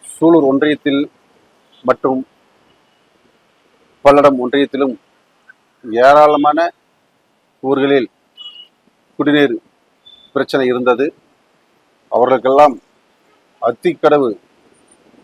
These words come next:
குடிநீரை பெற்றுத்தந்து, இன்று வரை அண்ணன்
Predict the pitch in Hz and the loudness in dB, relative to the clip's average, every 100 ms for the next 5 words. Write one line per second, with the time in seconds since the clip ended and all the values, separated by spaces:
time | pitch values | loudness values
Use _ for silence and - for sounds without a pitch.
0 | _ - 147 151 143 135 120 123 113 139 | _ -6 -2 0 0 -2 -4 -8 -8 -8
1 | - 135 143 139 156 - _ _ _ _ | -4 -2 -2 -2 -2 -4 _ _ _ _
2 | _ _ _ 127 135 147 147 139 - _ | _ _ _ -6 -2 2 4 2 -2 _
3 | _ _ _ _ - 262 269 104 | _ _ _ _ -10 -4 -2 -4